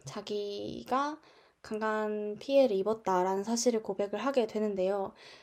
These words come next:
근데 사실 뭐 구체적으로 누가 나한테 그랬다라는 거를 이야기하기가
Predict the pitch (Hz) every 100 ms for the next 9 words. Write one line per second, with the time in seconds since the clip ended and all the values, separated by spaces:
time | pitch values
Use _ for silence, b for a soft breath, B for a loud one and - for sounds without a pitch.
0 | B _ _ 247 233 214 - B B -
1 | 330 320 254 208 196 - - 381 359 320
2 | 269 233 220 226 214 214 240 349 339 214
3 | 233 269 262 247 285 - 214 214 220 208
4 | 208 254 269 226 214 208 214 254 254 240
5 | 277 294 254 208 208 -